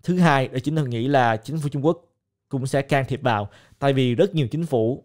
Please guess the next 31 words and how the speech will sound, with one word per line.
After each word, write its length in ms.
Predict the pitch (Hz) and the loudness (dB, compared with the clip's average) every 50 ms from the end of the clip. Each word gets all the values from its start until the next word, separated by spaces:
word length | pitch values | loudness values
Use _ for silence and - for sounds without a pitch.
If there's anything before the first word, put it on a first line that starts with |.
| _ _ - | _ _ -4
bây 200 | 147 143 143 139 | 0 2 4 4
giờ 140 | 135 123 | 4 2
thậm 220 | 117 127 117 120 117 | 2 0 -6 -6 -4
chí 160 | 139 139 151 | -2 0 0
là 260 | 180 175 147 123 117 | 2 2 2 0 0
chính 180 | 107 - 131 127 | -2 -4 -6 -4
phủ 120 | 131 135 | -2 -2
Hoa 140 | 135 135 127 | 0 0 -2
Kỳ 180 | 120 - 117 104 | -2 -2 -4 -4
cũng 140 | 113 123 127 | -4 -4 -2
vậy, 200 | 117 110 107 110 | -2 -2 -2 -2
đã 300 | 107 104 104 104 110 117 - _ _ | -2 -2 -2 -2 -2 -4 -6 _ _
nhận 380 | - 131 135 127 123 123 135 139 | -20 -14 -8 -6 -4 -2 0 4
ra 160 | 143 143 143 | 6 6 6
được 240 | 139 127 117 107 - _ _ _ _ _ _ | 6 4 2 0 -4 _ _ _ _ _ _
là 300 | - 131 127 120 113 113 | -2 0 2 2 2 0
không 320 | 110 - 156 156 151 151 | -2 0 0 2 2 4
nên 240 | 147 143 135 139 135 | 4 4 2 2 2
để 160 | 123 135 127 | 0 0 0
những 180 | 131 131 135 135 | 0 0 -2 0
công 160 | 143 139 131 | -2 -2 0
ty 140 | - 139 131 | 0 0 0
lớn 320 | 127 127 123 123 147 175 170 147 _ - | 2 4 2 2 2 0 -4 -8 _ 0
phá 140 | 151 165 | 2 2
sản, 300 | 165 - 123 101 104 - - _ | 2 2 0 -2 -2 -6 -12 _
họ 180 | _ - 131 127 | _ -8 -6 -2
gọi 160 | 104 120 120 | 0 2 2
là 100 | 123 120 | 2 2
too 320 | 110 - _ - - 160 151 | -2 -4 _ -6 -2 2 2
big 100 | 180 202 - - | 2 2 0 -4
to 60 | 156 | -4